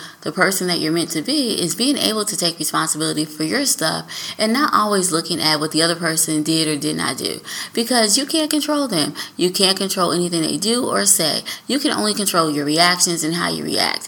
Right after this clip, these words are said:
And come on, let's just be honest. Sometimes our reaction is not what it should be.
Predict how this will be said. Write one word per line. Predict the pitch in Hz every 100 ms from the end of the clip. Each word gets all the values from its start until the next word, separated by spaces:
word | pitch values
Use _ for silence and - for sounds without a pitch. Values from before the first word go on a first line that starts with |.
| - - -
And | 196
come | 196 185
on, | 156 147
let's | 151 -
just | 165 -
be | 202
honest. | 190 175 170 -
Sometimes | 220 269 240 190
our | 170
reaction | 160 170 185 - 180
is | - 147
not | 151 156 180 180 143
what | 143
it | 131
should | - 85
be. | - -